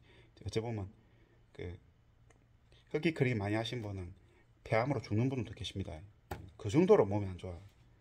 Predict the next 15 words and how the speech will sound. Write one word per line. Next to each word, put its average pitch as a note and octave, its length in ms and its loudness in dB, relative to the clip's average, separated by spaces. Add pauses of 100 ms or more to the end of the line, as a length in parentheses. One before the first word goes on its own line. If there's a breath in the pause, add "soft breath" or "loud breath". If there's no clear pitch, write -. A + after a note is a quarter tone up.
(220)
폐암으로, G2+ 400 -10 (160)
폐암으로 A#2+ 320 -4
돌아가신 A2+ 400 6
분 F#2+ 80 -8
계시고, F2+ 300 -10
우리 A2 100 -4
선배가 A2+ 400 -2 (760 loud breath)
내, G2 120 -4
제보고 G#2+ 460 0
"흡기 C3+ 280 0
크림 A#2+ 260 -2
니 A2 60 -2
많이 G#2 200 0
하지 A2+ 160 2
마라. A2 440 4